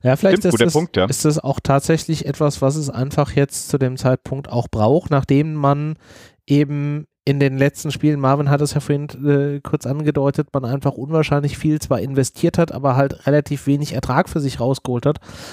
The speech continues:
Speaker 1: weil man durchaus ja die Chancen gegen Union in der Liga und gegen Bochum hatte, aber halt am Ende nichts Zählbares dabei rumgekommen ist,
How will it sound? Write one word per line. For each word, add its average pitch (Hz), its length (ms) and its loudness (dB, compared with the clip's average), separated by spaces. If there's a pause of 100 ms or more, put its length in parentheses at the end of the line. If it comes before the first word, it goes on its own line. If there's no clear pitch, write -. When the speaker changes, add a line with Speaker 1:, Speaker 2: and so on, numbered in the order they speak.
(120)
Speaker 1:
weil 139 120 2
man 156 340 0 (280)
durchaus 151 420 2
ja 147 100 4
die 143 80 4
Chancen 143 680 0 (300)
gegen 143 240 0
Union 143 400 2
in 147 140 0
der 135 100 4
Liga 143 360 2
und 139 260 -4
gegen 135 260 0
Bochum 143 400 -4
hatte, 139 340 2
aber 131 260 0
halt 135 120 2
am 131 140 -2
Ende 143 260 -2
nichts 143 200 -4
Zählbares 147 520 2
dabei 127 260 2
rumgekommen 131 600 -2
ist, 156 180 -2